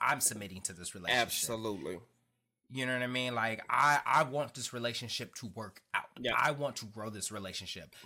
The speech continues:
Speaker 1: This relationship means that much to me that I'm ready to submit to it to see it work.
Speaker 2: Yeah.
Speaker 1: But if you're not going to submit to this relationship,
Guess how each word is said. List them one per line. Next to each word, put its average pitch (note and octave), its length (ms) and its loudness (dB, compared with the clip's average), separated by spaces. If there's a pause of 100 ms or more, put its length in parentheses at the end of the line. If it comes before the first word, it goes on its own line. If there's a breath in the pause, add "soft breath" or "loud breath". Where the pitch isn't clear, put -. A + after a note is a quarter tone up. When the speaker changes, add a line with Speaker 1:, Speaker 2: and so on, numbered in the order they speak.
(120)
Speaker 1:
This D#3+ 260 2
relationship C#3+ 560 0
means A#2 360 -2
that A#2+ 200 0
much B2 400 -4
to C#3+ 140 -6
me B2 240 -4
that A2 200 -2
I'm B2 320 0
ready A2+ 300 0
to - 140 -6
submit G#2 560 -4
to B2+ 180 -2
it F#2+ 100 -8 (220 loud breath)
to C3 100 -4
see C#3+ 280 2
it G2+ 120 -6
work. G2 360 -6
Speaker 2:
Yeah. A#2 220 4 (140)
Speaker 1:
But C3+ 140 2
if G#2 140 -4
you're D#3+ 180 4
not D#3 240 8
going B2+ 180 0
to A2 120 -4
submit G#2 380 2
to G#2 100 -6
this F#2 180 -6
relationship, F#2+ 560 -8